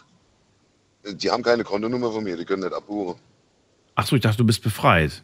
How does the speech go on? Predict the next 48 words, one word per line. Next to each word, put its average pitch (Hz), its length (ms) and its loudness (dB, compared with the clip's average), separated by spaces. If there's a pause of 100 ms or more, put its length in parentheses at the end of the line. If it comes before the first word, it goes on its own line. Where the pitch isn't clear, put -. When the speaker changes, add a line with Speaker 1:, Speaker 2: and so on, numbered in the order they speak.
Speaker 2:
Du, - 100 -6
du 120 120 2
zahlst 147 320 6
einfach 90 260 0
nicht. 76 320 -4 (1000)
Speaker 1:
Ich 135 140 -2 (120)
zahle 120 300 8
einfach 123 160 2
nicht. 107 180 2
Wie 110 80 -4
gesagt, 113 240 0
schon 120 120 -4
über 208 120 8
Speaker 2:
Ah. 254 40 6
Speaker 1:
fünfundzwanzig 226 500 2
Jahre 98 200 2
nicht. - 140 -4 (1040)
Speaker 2:
Hast - 160 -8
du - 40 -6
keine 110 200 2
Angst, 101 160 2 (100)
dass, 92 140 0
dass - 120 -4
sie - 60 -6
das 90 160 2
jetzt 110 240 4
rausbekommen? 101 640 0 (1040)
Speaker 1:
Nö, 101 320 2
G 101 240 2
Z, - 380 0
weißt 131 220 0
du, 170 200 -2
G 143 180 -4
Z 147 200 -6
muss 180 160 -8
keiner 127 240 0
zahlen, 98 260 4
der 98 120 0
es - 80 -8
nicht 87 160 -6
will. 85 200 -4 (680)
Da 104 80 -8
gibt's 110 280 -6
Wege, 139 320 2
wo 139 120 -2
man's 131 140 0
umgehen 127 360 -2
kann. 104 260 2